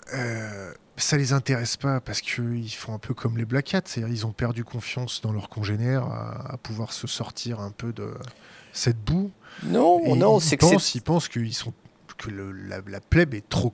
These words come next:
Speaker 1: conne pour se
Speaker 2: Non.
Speaker 1: sortir, euh,
Speaker 2: Non, c'est pas du tout
Speaker 1: non ?
Speaker 2: ça.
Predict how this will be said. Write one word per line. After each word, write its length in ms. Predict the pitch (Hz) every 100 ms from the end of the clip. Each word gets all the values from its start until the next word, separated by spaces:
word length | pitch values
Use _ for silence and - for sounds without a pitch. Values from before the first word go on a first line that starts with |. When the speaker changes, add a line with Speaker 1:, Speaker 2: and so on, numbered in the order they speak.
| -
Speaker 1:
conne 360 | - 190 190 -
pour 160 | 120 -
se 120 | -
Speaker 2:
Non. 220 | 156 139
Speaker 1:
sortir, 300 | 107 90 143
euh, 360 | 131 120 120 123
Speaker 2:
Non, 160 | 131 127
c'est 140 | -
pas 120 | 196
du 100 | 160
tout 100 | -
Speaker 1:
non ? 80 | 135
Speaker 2:
ça. 260 | 101 90